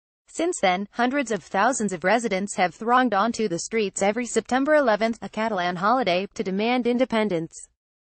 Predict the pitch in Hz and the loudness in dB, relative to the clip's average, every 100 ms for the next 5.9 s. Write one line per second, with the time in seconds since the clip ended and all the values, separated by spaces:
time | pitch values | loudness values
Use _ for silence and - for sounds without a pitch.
0 | _ - - 254 254 196 220 262 269 208 | _ -16 -6 -2 -2 -2 0 0 2 0
1 | - 180 185 214 254 - 208 208 254 - | 0 0 0 0 -2 2 2 2 -2 -2
2 | 190 185 185 220 190 175 - 247 254 254 | -2 0 0 0 0 -2 0 2 2 2
3 | 254 240 240 226 175 170 196 240 196 180 | 2 2 0 0 0 2 4 4 4 0
4 | 190 254 196 175 190 190 180 180 180 208 | 0 0 2 0 0 -2 -2 -2 -4 0
5 | 226 - 185 185 - 165 - 170 165 | 0 2 -2 -2 -2 -2 -2 -4 -6